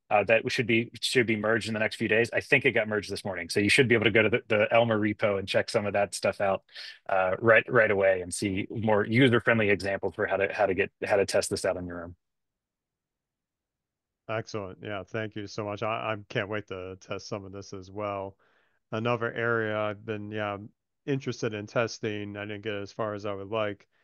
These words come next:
Speaker 2: is the idea of, of, um, you, you blogged about this a year or so ago about vector databases and curating
Speaker 1: Mm.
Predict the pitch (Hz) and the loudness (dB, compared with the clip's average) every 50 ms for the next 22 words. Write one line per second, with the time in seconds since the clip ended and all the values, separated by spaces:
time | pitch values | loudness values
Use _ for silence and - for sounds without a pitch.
0 | _ _ _ _ _ _ _ - 110 104 101 98 98 98 - - 110 107 101 98 | _ _ _ _ _ _ _ -6 -6 -6 -6 -6 -8 -10 -6 -6 -4 -4 -4 -4
1 | 98 98 107 107 107 104 104 101 101 98 101 _ _ 110 107 101 101 101 98 98 | -6 -6 -8 -6 -6 -6 -6 -6 -8 -10 -14 _ _ -8 -6 -6 -6 -8 -8 -10
2 | - 101 98 95 95 95 98 98 _ - 131 135 135 139 151 131 127 113 123 123 | -10 -10 -10 -10 -10 -12 -14 -14 _ -4 -4 -4 -4 -4 -4 -6 -4 -2 2 2
3 | 123 120 110 107 104 101 98 101 - 110 101 - - 107 98 98 104 117 117 104 | 2 2 2 0 -2 -4 -4 -4 -4 -6 -6 -6 -8 -8 -8 -6 -6 -4 -4 -6
4 | 98 95 - 113 98 92 95 95 101 98 95 95 95 95 92 101 95 92 92 98 | -6 -8 -8 -8 -8 -8 -10 -10 -10 -10 -10 -10 -10 -10 -10 -8 -8 -8 -8 -8
5 | 110 107 101 - 101 92 95 101 104 101 95 90 98 90 90 92 - - 98 87 | -8 -8 -8 -8 -12 -10 -8 -8 -8 -8 -8 -8 -10 -10 -10 -10 -12 -12 -12 -12
6 | 90 95 104 92 92 98 - - 110 104 101 98 98 139 131 131 117 98 | -12 -12 -12 -14 -14 -14 -10 -10 -8 -8 -6 -2 2 6 6 6 6 4